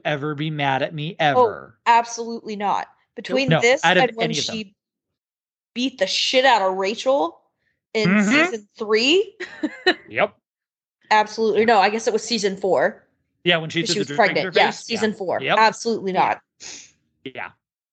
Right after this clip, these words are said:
Speaker 1: exactly. Yes. So then we see Peyton coming into her office, and we see her old boss,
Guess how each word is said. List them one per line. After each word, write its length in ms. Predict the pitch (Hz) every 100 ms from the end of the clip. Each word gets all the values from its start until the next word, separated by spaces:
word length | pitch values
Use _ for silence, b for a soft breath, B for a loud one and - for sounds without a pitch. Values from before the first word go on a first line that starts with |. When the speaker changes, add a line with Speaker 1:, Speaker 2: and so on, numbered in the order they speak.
| _ _ -
Speaker 1:
exactly. 680 | 170 - 143 139 127 107 95 B B B B B B B -
Yes. 180 | 156 -
So 340 | - - 202
then 800 | 175 170 190 190 185 185 180 165 -
we 160 | 170 165
see 240 | - 170
Peyton 480 | - 240 285 226 220
coming 260 | 190 170
into 180 | 156 147
her 140 | 151 156
office, 600 | 127 - 190 196 - - -
and 300 | 170 185 165
we 340 | 170 196 214
see 380 | 202 - 170 185
her 260 | 143 170 180
old 520 | 151 143 139 143 110
boss, 540 | 123 117 117 117 -